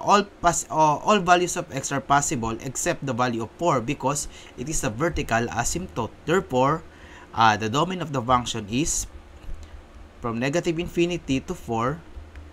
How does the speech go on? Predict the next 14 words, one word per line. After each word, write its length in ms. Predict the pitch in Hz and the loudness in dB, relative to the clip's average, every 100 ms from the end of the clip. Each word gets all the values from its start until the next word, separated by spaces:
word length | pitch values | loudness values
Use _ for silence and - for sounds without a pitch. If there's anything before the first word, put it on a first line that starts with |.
| - - - - - | -20 -20 -18 -18 -14
in 240 | - 123 123 | -6 -2 0
union 400 | 147 165 170 135 | -2 -2 -4 0
with 240 | 120 131 123 - | 0 0 -6 -16
four 640 | - - - 135 113 135 160 - - - - - - - | -20 -10 -2 2 2 -2 -8 -18 -20 -20 -20 -20 -18 -14
to 80 | 107 | -2
positive, 640 | 120 127 147 - 113 107 101 - - - - 117 | 0 2 0 -6 -4 -4 -6 -12 -18 -20 -14 -8
uh, 160 | 107 | -8
infinity. 720 | 76 113 - 120 113 113 123 101 - - - - - - - - - - - - - - | -6 -10 -4 -4 -2 -4 -6 -8 -10 -18 -18 -8 -2 -2 -2 -6 -12 -12 -10 -10 -10 -2
Next, 340 | 127 170 - | 0 2 0
we 140 | 151 135 | 0 2
have 160 | 147 | 0
the 100 | 139 | 0
horizontal 840 | 123 135 127 139 139 - 117 131 139 | -2 0 0 0 -2 0 2 2 0
asymptote. 800 | - 113 - 131 143 151 117 - | -2 -4 -2 -8 -4 -2 -2 -4